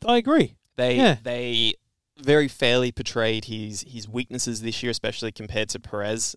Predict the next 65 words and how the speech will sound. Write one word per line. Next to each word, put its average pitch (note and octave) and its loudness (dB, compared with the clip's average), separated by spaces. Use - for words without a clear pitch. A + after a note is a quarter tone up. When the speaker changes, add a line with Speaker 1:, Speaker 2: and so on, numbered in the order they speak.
Speaker 2:
at A#2 -2
the G#2 -4
end A2+ -4
of A#2 -6
the A#2+ -6
year A2+ -2
as A2 -4
a G#2+ -6
number A2 -8
two A#2+ -6
Speaker 1:
Yes. A#2+ 2
Speaker 2:
driver. B2+ -6
Speaker 1:
Yep. C#3 -4
Speaker 2:
They A#2+ -2
acknowledged A#2+ 0
his A2+ -10
achievements A#2 -6
throughout G#2 -2
his G#2 -10
time A#2 -2
at A#2 -8
Mercedes. A#2+ -6
Speaker 1:
Yep. C#3+ 2
Speaker 2:
And A#2+ -6
it C#3 2
was D#3 2
just, E3+ -2
I B2+ 2
thought, C3+ 2
just C#3+ -4
Speaker 1:
It C#3 -2
Speaker 2:
how B2+ -2
they B2 -4
Speaker 1:
was C3+ -4
Speaker 2:
portrayed C3+ -6
him C3+ -8
as B2 -6
a G#2+ -6
person D#3 0
as C#3+ -8
well. C#3+ 0
Like, B2+ -2
he A#2+ -8
just A2 -6
seemed A2+ -8
just - -4
very, A#2 2
uh, G#2 -12
I A2+ 0
don't F3 2
know A#3 2
what G3 0
the D3+ 2
right C#3 4
word D#3+ 6
is, A#2 -2
but B2+ 2
he, C#3 0
he D#3 -8
was D#3 0
very E3 0
accepting C#3+ -4
of C3 -4
the A#2 -6
situation. G#2+ -4